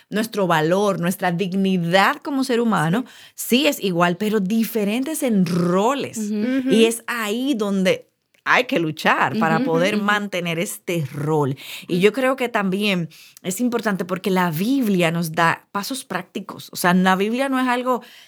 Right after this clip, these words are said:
Speaker 1: eh, etéreo y, eh, esotéreo y no sé cuánto. No, no, no. O sea, hay, hay pasos prácticos para vivir conforme a esta verdad. Como tú decías, Leslie, eh, Leslie, por ejemplo, hay una serie.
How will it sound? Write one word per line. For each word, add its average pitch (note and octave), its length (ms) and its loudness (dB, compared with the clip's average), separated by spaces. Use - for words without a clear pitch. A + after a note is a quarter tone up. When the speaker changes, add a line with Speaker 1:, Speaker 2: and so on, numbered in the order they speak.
Speaker 1:
eh, G3 280 -2
etéreo G3+ 840 0
y, F3 320 0
eh, C3+ 320 -6
esotéreo G3+ 800 -2
y F3+ 80 -8
no F3+ 120 -10
sé G3 120 -4
cuánto. E3+ 500 -2
No, B3+ 100 2
no, A3 140 0
no. C#3 80 -4
O C#3+ 40 -6
sea, D#3+ 180 -2
hay, A3 260 4
hay B3 280 0
pasos B3+ 540 -2
prácticos F#3 560 -4
para F#3 200 -2
vivir G3+ 240 -2
conforme G3 540 -2
a - 20 -2
esta F3 180 -2
verdad. D#3+ 300 -2
Como D#3 220 -8
tú C#3+ 120 -4
decías, G3+ 420 0
Leslie, D3 340 -6
eh, D3 40 0
Leslie, D#3 280 -2
por - 140 -4
ejemplo, F3 280 -2
hay A#3+ 120 6
una A4 200 0
serie. F#3 380 0